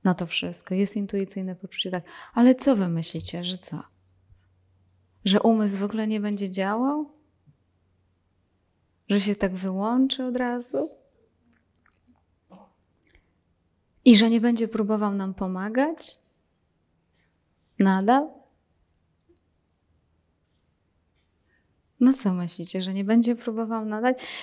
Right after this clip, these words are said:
Więc jest intuicyjne poczucie tak na, na wszystko. Jest intuicyjne poczucie tak.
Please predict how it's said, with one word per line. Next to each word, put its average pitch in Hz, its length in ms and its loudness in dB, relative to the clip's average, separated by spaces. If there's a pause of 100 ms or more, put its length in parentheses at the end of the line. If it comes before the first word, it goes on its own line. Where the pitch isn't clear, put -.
Więc 220 220 4
jest 320 300 8
intuicyjne 220 800 2
poczucie 202 720 -2 (560)
tak 240 580 4
na, 190 120 -4 (180)
na 180 100 -8
wszystko. - 520 -6
Jest 254 380 4
intuicyjne 185 540 -6
poczucie 190 280 -14
tak. - 140 -14